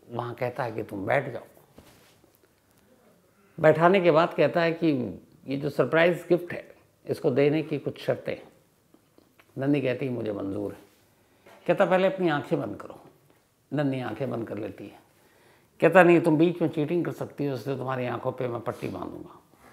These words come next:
वो अपना रुमाल निकालता है और नंदिनी की आंखों पे रुमाल बांध देता है। नंदिनी कहती, "कोई बात नहीं, गिफ्ट दो।" फिर वो कहता, "नहीं, तुम आंखें नहीं, तुम फिर हाथ से और ये सारी चीज़ों से पता कर लोगे गिफ्ट क्या है,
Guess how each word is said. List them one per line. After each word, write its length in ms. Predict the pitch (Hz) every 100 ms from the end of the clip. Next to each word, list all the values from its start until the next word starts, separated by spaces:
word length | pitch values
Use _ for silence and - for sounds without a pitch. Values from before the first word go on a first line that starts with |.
| _ _ _ _ -
वो 60 |
अपना 220 | 131 151
रुमाल 340 | 131 127 139 151
निकालता 440 | 143 123 123 147
है 80 | 135
और 460 | 127 117 110 - - _ 120
नंदिनी 360 | 123 123 135
की 120 | 117
आंखों 280 | 113 107 117
पे 280 | 107 110 -
रुमाल 320 | 117 113 110 92
बांध 280 | 87 85
देता 220 | - - -
है। 140 | - _ _ _ _ _ _ _ _ - - _ _ _ _ _ _ _ - _ -
नंदिनी 220 | 139 139
कहती, 280 | 123 113 113
"कोई 180 | 117 117
बात 220 | 104 98
नहीं, 140 | 104 95
गिफ्ट 280 | 95 -
दो।" 120 | - - - - - - _ _ _ _ _ _ _ -
फिर 120 | 190
वो 80 | 196
कहता, 320 | 202 185 202
"नहीं, 180 | 202 208
तुम 180 | 208 180
आंखें 280 | 175 175
नहीं, 200 | 180 175
तुम 180 | 170 160
फिर 120 | 165
हाथ 260 | 147 135 147
से 240 | - - 147
और 120 | 139
ये 120 | 139
सारी 280 | 139 139 131
चीज़ों 320 | 135 139 123
से 100 | 127
पता 260 | 127 120 123
कर 120 | 123
लोगे 340 | 117 117 123
गिफ्ट 340 | 110 101 90 -
क्या 120 | 104
है, 140 | -